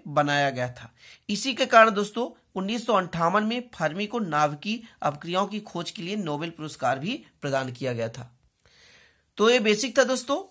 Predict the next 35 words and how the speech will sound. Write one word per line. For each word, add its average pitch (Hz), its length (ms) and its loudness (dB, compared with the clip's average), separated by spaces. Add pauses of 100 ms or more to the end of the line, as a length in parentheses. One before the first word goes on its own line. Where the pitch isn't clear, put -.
अपना 220 240 4
ये 233 240 6
है 247 100 6
नाभिकीय 170 500 2 (600)
अ, 151 380 6
रिएक्टर 202 380 2
का 220 140 10
भट्ठी, 196 520 2 (240)
और 170 160 8
इसमें 226 220 2
दोस्तों 240 560 2
पांच 185 280 8
भाग 202 280 4
मुख्य 190 280 -4
रूप 214 140 0
से 220 160 2
है। 226 200 2 (420)
तो 254 220 6
पहला 226 360 4
दोस्तों 277 480 -2
अपना 208 280 4
भाग 208 200 4
होता 208 280 2
है 233 120 4
नाभिकीय 170 520 -2
ईंधन, 131 280 -4 (180)
ठीक 170 160 -10
है। - 180 2 (320)
तो 208 80 -2
आप 208 380 6
लोग 285 240 0 (300)
चाहे 190 280 4
तो 226 120 2
लिखते 185 360 0
चलें। 240 300 2